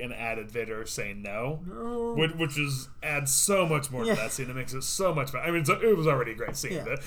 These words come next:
Speaker 1: it really adds the emotion there, and you really see Anakin back there.
Speaker 2: Yeah.
Speaker 1: It's, it's very cool. I, and they do that again. Like, I love the lightning.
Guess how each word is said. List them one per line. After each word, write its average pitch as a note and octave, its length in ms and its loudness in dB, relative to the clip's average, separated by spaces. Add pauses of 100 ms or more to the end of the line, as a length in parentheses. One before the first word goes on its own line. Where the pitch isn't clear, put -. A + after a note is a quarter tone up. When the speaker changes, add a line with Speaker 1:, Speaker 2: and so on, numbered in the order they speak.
(160)
Speaker 1:
it - 60 -2
really D3+ 280 10
adds B2+ 420 2
the B2 180 -2
emotion A#2 420 -4
there, G#2+ 120 -6
and A2 100 -8
you A#2 100 -6
really A#2+ 160 -4
see A2+ 200 -6
Anakin G#2+ 460 -8
back A#2 280 -4
there. C3+ 280 2
Speaker 2:
Yeah. C3+ 200 -6 (260)
Speaker 1:
It's, B2 180 -6
it's A#2+ 140 -10
very A#2 400 -6
cool. B2+ 400 -4 (320)
I, - 80 -8 (300)
and G3+ 120 0
they F3+ 80 4
do D#3+ 120 4
that D3 140 6
again. C3 460 0
Like, A#2+ 240 -4
I B2 80 0
love B2+ 260 0
the A#2+ 100 -2
lightning. A2 640 -6